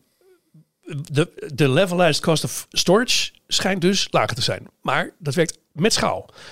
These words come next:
Dus voor een klein systeem zal dat, zoals een thuisaccu, zal dat niet het geval zijn. Zal het niet kostendekkend zijn versus de huidige L F P-batterij bijvoorbeeld. Heb je het over enorme schaal, eh, en, en een hele lange tijd, twintig jaar of meer, ja, dan, eh, is het kostenplaatje natuurlijk weer wat veel positiever voor zo'n Flow Cell accu.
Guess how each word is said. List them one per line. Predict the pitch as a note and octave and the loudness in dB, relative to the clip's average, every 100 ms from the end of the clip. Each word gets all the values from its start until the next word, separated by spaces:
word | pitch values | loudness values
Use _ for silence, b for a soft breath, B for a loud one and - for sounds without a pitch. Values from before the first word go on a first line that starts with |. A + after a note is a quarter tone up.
| B | B
Dus | C3+ - | -2 2
voor | D3+ D3 | 4 4
een | C#3+ | 2
klein | C3+ G3 G3 | 0 0 2
systeem | F#3 - D#3+ A#3 - | 2 2 2 0 -2
zal | B2+ C3 | -4 0
dat, | D3 - | 0 -2
zoals | B2 B2 - | -4 -4 -6
een | |
thuisaccu, | - - - - - | -6 -4 -4 -4 -6
zal | - G#2 | -8 -16
dat | - C#3+ | -6 0
niet | C3+ | 0
het | B2+ | 0
geval | C3+ D#3 B2 | 0 2 2
zijn. | G2 G#2+ | -2 -6
Zal | A2 | -8
het | G2+ | -6
niet | B2+ - | -8 -6
kostendekkend | D3 - C3+ C#3 B2 | -4 -4 -4 -4 -2
zijn | B2 A#2 - | -2 -4 -4
versus | A#2+ A#2+ A2+ - B B | -4 -4 -6 -8 B B
de | - | -4
huidige | C3 A2+ - A#2 | -2 -2 -4 -6
L | |
F | - | -4
P-batterij | G#2 G2 - G2+ G2+ | -4 -4 -8 -8 -8
bijvoorbeeld. | G2 G2 G2+ - B B B B | -6 -6 -8 -12 B B B B
Heb | B2+ | -2
je | C3 | -2
het | - | -2
over | A#2+ C#3 | 0 2
enorme | G#3 B3 D3+ | 4 4 4
schaal, | - B3 B2+ F#3 - _ _ | 4 4 2 0 -6 _ _
eh, | - A#2+ A#2 | -8 -6 -6
en, | - D3+ - C3+ | -8 -10 -4 -4
en | C#3 D#3 C3+ | -2 -2 2
een | |
hele | C3 G#3+ | 2 4
lange | D#3 B2 | 2 2
tijd, | - D3 - | 0 0 0
twintig | - C3 C3+ | 0 0 0
jaar | G#2 | 0
of | D3 | 0
meer, | F#3 A#2 A3 | 0 0 -4
ja, | - G#2 | -8 -4
dan, | D#3 C#3+ G#2 - | 0 0 -2 -10
eh, | - - | -14 -8
is | - | -6
het | - | -4
kostenplaatje | B2 - C3+ B2+ | -4 -4 -4 -6
natuurlijk | - C#3 D3 | -4 -4 0
weer | C#3 | 0
wat | C#3 | 0
veel | - D3+ | -2 0
positiever | D#3+ C3+ G#3 - G#2+ | 0 0 -2 -6 -8
voor | - G#2+ | -6 -6
zo'n | G2 | -6
Flow | - - | -8 -8
Cell | - | -6
accu. | A#2+ A#2 G#2+ | -8 -10 -14